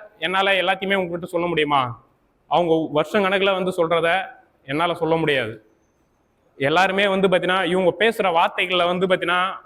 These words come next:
ஒரு ஆத்மார்த்தமான "நீங்க பாஸ் ஆயிட மாட்டீங்களா?" அப்படின்ற ஒரு மோட்டிவ் இருக்கும். அதை நீங்க நல்லா யோசிச்சு பார்த்தீங்கன்னா, அவங்க பேசுற வார்த்தைகளை வந்து பார்த்தீங்கன்னா, உன்னிப்பா கவனிச்சு பார்த்தா உங்களுக்கு தெரியும் அது. அவங்க வந்து பார்த்தீங்கன்னா, உங்க எல்லாரையுமே வந்து நன்மைக்காக தான் சொல்லுவாங்க. அதனால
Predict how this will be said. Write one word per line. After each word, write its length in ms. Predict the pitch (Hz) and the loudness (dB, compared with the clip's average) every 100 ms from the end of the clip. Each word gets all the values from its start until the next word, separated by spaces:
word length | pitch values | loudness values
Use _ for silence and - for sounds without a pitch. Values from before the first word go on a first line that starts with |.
| - | -20
ஒரு 180 | - 160 | 0 2
ஆத்மார்த்தமான 800 | 151 156 190 196 190 185 190 196 | 4 2 0 -2 -2 0 0 0
"நீங்க 160 | 190 156 | -2 -2
பாஸ் 240 | 156 185 | -2 0
ஆயிட 140 | 190 | -2
மாட்டீங்களா?" 540 | 170 165 160 160 156 123 143 | -2 -2 0 2 2 2 -4
அப்படின்ற 320 | 151 175 165 151 147 139 127 131 - _ _ _ | -4 -2 0 2 2 0 -2 -6 -16 _ _ _
ஒரு 460 | - 165 160 147 143 | 0 4 6 4 2
மோட்டிவ் 400 | 147 214 226 196 | 2 0 2 4
இருக்கும். 320 | 180 160 123 | 4 4 0
அதை 180 | 131 165 | 0 -2
நீங்க 160 | 165 160 | -2 -2
நல்லா 540 | 170 208 190 175 160 151 165 - _ | 2 4 6 6 4 2 -2 -14 _
யோசிச்சு 320 | 170 220 214 | 0 0 0
பார்த்தீங்கன்னா, 600 | 170 165 165 170 170 170 - | -4 -2 -2 -2 -2 -4 -8
அவங்க 460 | 147 160 156 151 143 - _ _ - | -2 2 2 2 -2 -10 _ _ -2
பேசுற 300 | 202 202 156 | 0 2 2
வார்த்தைகளை 500 | 160 214 202 185 175 | 2 2 0 0 0
வந்து 200 | 175 185 | 2 0
பார்த்தீங்கன்னா, 460 | 180 185 190 180 - - _ 156 | 0 0 0 0 -4 -16 _ -4
உன்னிப்பா 300 | 196 190 185 | -2 0 2
கவனிச்சு 380 | 170 190 185 | 2 0 -2
பார்த்தா 200 | 156 156 | -6 -2
உங்களுக்கு 300 | 175 160 151 | -2 0 -4
தெரியும் 280 | 135 151 151 | -2 -2 -2
அது. 220 | 135 123 - _ _ _ _ _ _ _ | -4 -8 -14 _ _ _ _ _ _ _
அவங்க 280 | 151 165 160 | 0 2 2
வந்து 200 | 175 185 | 0 2
பார்த்தீங்கன்னா, 440 | 175 170 180 165 | 0 2 0 0
உங்க 360 | 156 151 156 151 | 0 0 0 2
எல்லாரையுமே 420 | 175 185 185 190 | 2 0 -2 -2
வந்து 500 | 180 185 185 160 123 | 0 2 2 2 0
நன்மைக்காக 440 | 131 175 185 180 | -2 -4 -2 -2
தான் 100 | 170 | 0
சொல்லுவாங்க. 440 | 175 160 156 143 127 | -2 -2 -2 0 0
அதனால 520 | 131 165 185 208 202 | 0 0 2 2 0